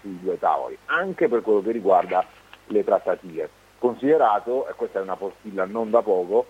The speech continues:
che, ehm, al centro delle trattative come possibile mediatore finale c'è anche Israele,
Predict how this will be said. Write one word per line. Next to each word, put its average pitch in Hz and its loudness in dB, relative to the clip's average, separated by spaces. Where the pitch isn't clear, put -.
che, 117 4
ehm, 92 2
al 107 0
centro 131 -4
delle 107 -4
trattative 110 -2
come 92 -6
possibile 98 -10
mediatore 101 -4
finale 101 2
c'è - -4
anche 107 2
Israele, 87 -4